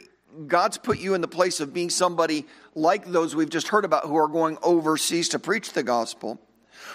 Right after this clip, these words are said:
or whether God's put you here in,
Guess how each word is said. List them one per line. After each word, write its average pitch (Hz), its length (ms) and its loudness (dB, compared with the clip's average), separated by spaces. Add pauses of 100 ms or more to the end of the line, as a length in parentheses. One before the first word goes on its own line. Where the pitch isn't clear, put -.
(140)
or 190 160 6
whether 214 280 2
God's 190 380 2 (180)
put 214 300 0
you 190 460 0 (440)
here 214 680 2 (640)
in, 190 300 0